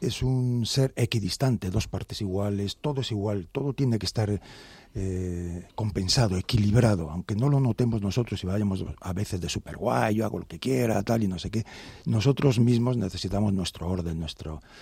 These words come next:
nuestro posicionamiento, etcétera. Y lo que hace este, este riff es, sin lugar a dudas, sacar esa parte interna que tenemos dentro.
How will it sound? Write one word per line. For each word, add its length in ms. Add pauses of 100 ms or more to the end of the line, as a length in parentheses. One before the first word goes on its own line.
(200)
nuestro 240
posicionamiento, 880
etcétera. 340 (600)
Y 640
lo 180
que 140
hace 360
este, 960 (640)
este 400
riff 320 (720)
es, 540
sin 200
lugar 240
a 100
dudas, 340
sacar 400
esa 260
parte 240
interna 400
que 80
tenemos 360
dentro. 340